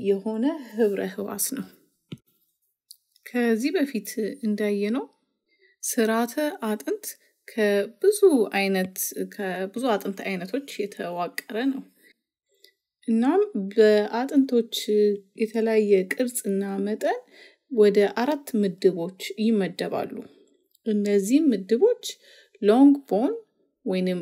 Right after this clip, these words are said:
ረዥም አጥንት፣ ሾርት ቦን ወይንም አጭር አጥንት፣ ፍላት ቦን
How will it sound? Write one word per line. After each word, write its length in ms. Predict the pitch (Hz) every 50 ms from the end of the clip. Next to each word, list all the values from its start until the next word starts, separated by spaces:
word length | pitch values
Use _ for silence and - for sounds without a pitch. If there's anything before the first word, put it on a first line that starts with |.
| 165 - -
ረዥም 360 | - 190 185 190 196 202 - 170
አጥንት፣ 400 | - - - 285 339 381 - - - - - _ _ _ _ _ _ _ _ _ _ _ _ _ _ _ -
ሾርት 400 | - - - 262 294 294 285 - - -
ቦን 320 | - 180 180 185 185 190 202 202 - _ _ _ _ _ _ _ _ _ _
ወይንም 300 | 196 185 180 185 196 - -
አጭር 300 | - 208 - - - 202
አጥንት፣ 440 | 196 - - - - 330 403 403 - - - - _ _ _ _ _ _ _ _ _ _ _ _ _ _ _ _ _ _ _
ፍላት 320 | - - 220 214 226 226 -
ቦን 280 | 208 190 196 202 262 370